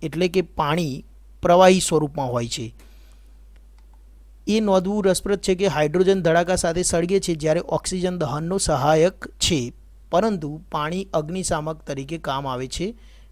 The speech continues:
અગ્નિશામક તરીકે વપરાય છે. વિદ્યાર્થી મિત્રો, થિયરી લખવાની હોય તો ચોપડીમાં જે વાક્યો લખ્યા છે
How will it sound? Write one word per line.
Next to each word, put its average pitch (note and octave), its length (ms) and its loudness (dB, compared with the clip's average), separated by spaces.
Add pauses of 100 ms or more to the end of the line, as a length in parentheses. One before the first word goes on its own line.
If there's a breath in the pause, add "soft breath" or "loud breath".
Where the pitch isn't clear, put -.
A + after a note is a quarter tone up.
(200 soft breath)
અગ્નિશામક E3 640 -4
તરીકે C#3 460 -2 (300)
વપરાય C#3 420 -6
છે. C3+ 280 -16 (960 soft breath)
વિદ્યાર્થી F#3 440 4
મિત્રો, F#3 260 2
થિયરી F3 400 2
લખવાની F3 360 0
હોય E3+ 200 4
તો D#3+ 140 -4
ચોપડીમાં F3 580 0
જે E3 120 0
વાક્યો D#3+ 360 0
લખ્યા E3 300 0
છે B2 300 -8